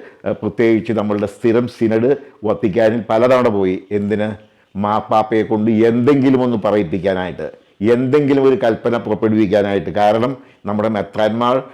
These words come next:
നമ്മളുടെ ആത്മാ വിശ്വാസികളുടെ മുമ്പിൽ പരാജയപ്പെട്ടു. അതുകൊണ്ട്, ആ, മാർപ്പാപ്പയുടെ അടുത്ത് പോയി മാർപ്പാപ്പയെ കൊണ്ട് എന്തെങ്കിലും ഒരു ഉത്തരവ് ഇടിയിക്കുവാനായിട്ട്, ഒരു ഭീഷണി ജനങ്ങൾക്കെതിരെ അദ്ദേഹത്തെ കൊണ്ട് മുഴക്കിക്കുവാൻ വേണ്ടി ഇവർ പോയി. അവസാനത്തെ പോക്ക് നിങ്ങൾക്കറിയാം.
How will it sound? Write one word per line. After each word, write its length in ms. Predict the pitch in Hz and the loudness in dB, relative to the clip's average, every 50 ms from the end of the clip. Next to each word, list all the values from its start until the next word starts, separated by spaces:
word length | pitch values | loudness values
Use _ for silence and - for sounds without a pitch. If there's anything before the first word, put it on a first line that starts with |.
| - _ - | -20 _ -8
നമ്മളുടെ 400 | 98 107 104 101 104 104 107 110 - | -6 -4 -2 0 0 2 0 0 0
ആത്മാ 260 | 110 101 95 107 110 | -2 -4 -2 -2 -2
വിശ്വാസികളുടെ 760 | 113 104 104 101 - 117 107 101 - - 107 107 107 107 110 | -2 -4 -4 -4 -2 -2 -2 -2 -2 -2 -2 0 0 0 0
മുമ്പിൽ 360 | 110 113 113 107 107 110 110 | -2 -2 -4 -2 0 0 -2
പരാജയപ്പെട്ടു. 800 | 107 - 104 101 104 110 120 117 135 131 95 117 95 82 104 101 101 - - _ _ _ _ _ - | -2 -2 0 2 2 2 4 4 2 2 2 0 -2 -2 -2 -4 -4 -6 -12 _ _ _ _ _ -6
അതുകൊണ്ട്, 840 | 92 101 95 101 98 107 107 107 110 135 160 - - - - - _ _ _ 95 | -6 -4 -2 0 0 0 2 2 0 0 0 -2 -4 -10 -20 -20 _ _ _ -8
ആ, 160 | 98 95 98 - - | -6 -6 -6 -8 -6
മാർപ്പാപ്പയുടെ 720 | 113 107 107 107 104 - - 113 110 110 95 113 110 110 113 | -4 -2 -2 -2 -2 -2 -2 0 0 0 0 0 2 2 2
അടുത്ത് 160 | 107 101 85 | 0 0 -2
പോയി 160 | 104 104 107 104 | -2 -2 0 0
മാർപ്പാപ്പയെ 640 | 101 101 104 101 92 - 110 113 113 120 113 110 | 0 -2 -2 -4 -2 -2 -2 0 0 2 2 2
കൊണ്ട് 260 | 107 98 107 107 104 107 | 2 2 0 -2 0 0
എന്തെങ്കിലും 760 | 107 113 117 123 123 143 143 131 120 127 117 117 113 110 - - - _ - | 0 0 0 2 2 2 2 2 2 2 0 0 -2 -6 -10 -18 -18 _ -4
ഒരു 140 | 117 113 110 | -2 -2 -2
ഉത്തരവ് 480 | 107 92 - - 135 123 120 117 110 117 117 - | -2 -4 0 0 2 4 4 4 2 0 0 -2
ഇടിയിക്കുവാനായിട്ട്, 800 | 113 110 110 123 120 98 - 113 110 104 104 104 101 95 76 101 | -2 2 2 2 2 2 2 2 2 2 2 2 0 0 0 0
ഒരു 200 | 110 110 117 117 | -2 0 0 0
ഭീഷണി 680 | 110 95 117 127 131 127 120 - - 135 123 120 104 92 - - - _ _ 98 | 0 2 4 4 4 4 2 0 0 0 2 0 0 -4 -8 -14 -20 _ _ 0
ജനങ്ങൾക്കെതിരെ 720 | 107 117 110 113 113 110 95 95 107 101 98 98 104 104 104 - - _ _ _ - | 0 2 2 2 0 0 0 2 2 2 2 2 0 0 -2 -6 -12 _ _ _ -8
അദ്ദേഹത്തെ 460 | 101 98 98 110 110 110 104 - 117 107 | -4 -2 0 0 2 0 0 0 0 0
കൊണ്ട് 180 | 92 104 104 | 0 0 0
മുഴക്കിക്കുവാൻ 800 | 107 104 104 104 113 110 113 - - 127 104 92 117 113 117 110 107 | 0 0 0 2 2 2 2 0 -2 -4 -2 0 2 2 2 2 2
വേണ്ടി 280 | 107 110 110 104 104 | 0 0 0 2 2
ഇവർ 340 | 113 120 - 113 107 107 110 107 82 | 0 0 0 0 0 0 0 -2 -2
പോയി. 260 | 104 101 101 98 92 90 - - - - - - - | -2 -2 -2 -2 -2 -4 -10 -16 -20 -20 -20 -12 -6
അവസാനത്തെ 520 | 101 101 101 101 - 117 107 107 101 90 254 | -4 -4 -4 -2 -2 -2 0 0 -2 -2 -4
പോക്ക് 360 | - - 120 104 98 107 98 | -4 -2 -4 -4 -4 -4 -4
നിങ്ങൾക്കറിയാം. 580 | 104 101 101 98 - 107 95 98 95 90 90 | -4 -4 -4 -4 -4 -4 -2 -2 -2 -2 -4